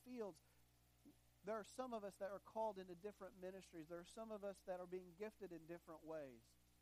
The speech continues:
But the reality is, is that in this way, in this ministry, in this field, we are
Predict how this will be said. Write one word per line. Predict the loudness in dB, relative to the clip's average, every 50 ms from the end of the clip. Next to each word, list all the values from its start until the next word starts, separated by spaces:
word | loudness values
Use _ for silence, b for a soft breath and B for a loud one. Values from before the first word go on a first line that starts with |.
| -20 -20 -20 -20 -20 -20 -20 -20 -20 -20 -20 -20 -20 -20 -20 -20 -20 -20 -6 -4
But | -4 -4 -2
the | -4 -2
reality | 2 4 6 6 6 6 6 4 4
is, | 2 2 2 0
is | 2 4 4
that | 4 4 2
in | -4 -10 -10 2 4
this | 6 6 6 4 -2 0
way, | 2 4 4 4 4 0 -2
in | -6 -8 -4 0
this | 2 2 2 0 -2
ministry, | -6 -6 -4 -4 -6 -6 -4 -4 -4 -4 -2
in | -4 -6 -4 -2
this | 0 0 0 -2 -6 -4
field, | 0 0 0 0 0 -2
we | -2 0 2 4
are | 4 4